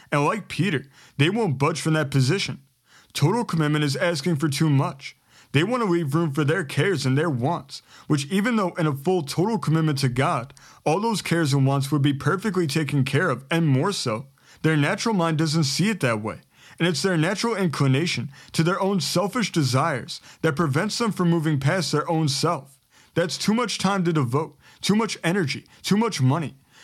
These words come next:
They don't want that level of devotion. They don't want that long-term lifetime commitment.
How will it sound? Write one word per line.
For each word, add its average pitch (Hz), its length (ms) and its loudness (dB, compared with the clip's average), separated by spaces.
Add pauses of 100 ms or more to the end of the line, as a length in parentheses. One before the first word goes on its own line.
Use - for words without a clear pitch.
(120)
They 151 100 4
don't 233 160 0
want 170 180 0
that 143 140 0
level 127 340 0
of 120 100 -4
devotion. 117 540 -2 (320)
They 151 100 4
don't 226 160 0
want 214 160 0
that 160 140 0
long-term 135 580 0
lifetime 135 520 0
commitment. 117 500 -2